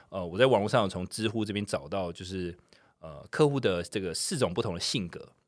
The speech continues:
对，那分别针对这不同四种的性格的客户呢，其实有一些对应的方法来帮助，就是对方放松，然后我们可以就是，呃，比较好得到一些正向的 feedback。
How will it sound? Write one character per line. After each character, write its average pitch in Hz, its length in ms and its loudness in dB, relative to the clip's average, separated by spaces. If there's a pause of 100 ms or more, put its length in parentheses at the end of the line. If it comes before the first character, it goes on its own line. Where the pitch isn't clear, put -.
(260)
对， 92 140 -4
那 110 400 4
分 156 220 6
别 113 200 6 (100)
针 143 220 4
对 143 100 4
这 131 140 4
不 135 120 -2
同 95 240 -2
四 - 220 -4
种 85 260 -4 (240)
的 80 220 -12
性 139 240 -4
格 92 140 -4
的 82 100 -8
客 - 260 -4
户 117 140 -2
呢， 82 180 -10 (220)
其 - 140 -6
实 131 40 4
有 113 60 6
一 98 40 2
些 117 60 4
对 135 160 2
应 123 80 2
的 104 80 0
方 120 240 2
法 - 300 -6 (240)
来 95 100 -8
帮 120 220 4
助， 123 80 -2
就 113 100 -2
是 104 460 0 (240)
对 127 100 0
方 120 140 4
放 120 180 2
松， 98 300 0
然 85 80 -6
后 95 80 -2
我 95 60 0
们 87 100 -6
可 98 100 -8
以 85 120 -6
就 92 100 -10
是， 90 340 -8 (720)
呃， 85 140 -10
比 - 140 -14
较 135 100 8
好 117 140 2
得 92 120 -4
到 101 140 4
一 - 20 2
些 104 160 2
正 101 240 0
向 92 140 -4
的 85 80 -8
feedback。 - 400 -10